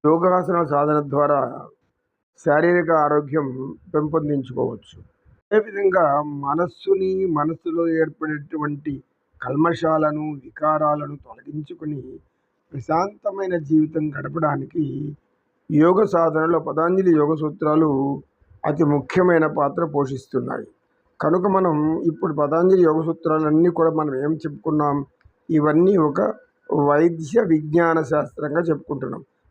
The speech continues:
అంటే మానసిక వైద్య విజ్ఞాన శాస్త్రం. కనుక అందరూ ఇందులో ఉన్నటువంటి సూక్ష్మాతి సూక్ష్మమైనటువంటి ధర్మాలను మన భారతీయ హైందవ జ్ఞానం, సనాతన ధర్మం అలా ఉండేది.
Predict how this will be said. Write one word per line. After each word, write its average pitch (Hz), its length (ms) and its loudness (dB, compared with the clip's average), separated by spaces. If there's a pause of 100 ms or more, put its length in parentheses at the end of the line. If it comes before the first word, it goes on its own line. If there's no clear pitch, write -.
అంటే 202 100 2
మానసిక 175 600 2
వైద్య 170 340 2
విజ్ఞాన 156 500 0
శాస్త్రం. 127 560 -8 (640)
కనుక 170 420 2 (140)
అందరూ 180 600 2
ఇందులో 175 400 2
ఉన్నటువంటి 175 460 0
సూక్ష్మాతి 170 680 -2
సూక్ష్మమైనటువంటి 165 920 -2
ధర్మాలను 147 580 2 (560)
మన 160 140 0
భారతీయ 165 580 0
హైందవ 165 440 0
జ్ఞానం, 151 640 -2
సనాతన 156 540 0
ధర్మం 143 640 -2 (460)
అలా 233 60 0
ఉండేది. 180 800 4